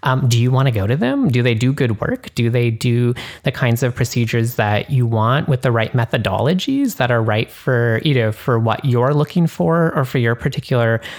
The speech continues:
bodily capacities and desires? That's not always the case, right? And so very often, you know, people may find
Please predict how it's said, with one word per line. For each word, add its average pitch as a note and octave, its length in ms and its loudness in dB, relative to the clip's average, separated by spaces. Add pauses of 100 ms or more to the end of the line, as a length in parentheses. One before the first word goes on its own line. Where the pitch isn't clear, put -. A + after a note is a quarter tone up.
(320)
bodily A#2 380 0
capacities C3+ 720 -2
and A#2+ 120 2
desires? B2 800 -2
That's - 280 -2
not B2 320 0
always F#3 520 0
the D#3 100 -2
case, - 640 -4
right? A#2 200 2
And C3 140 2
so B2+ 220 0
very C3+ 300 2
often, C3 720 0 (240)
you D3+ 100 2
know, B2+ 140 2
people C3 400 -2
may A#2 220 2
find C3+ 540 0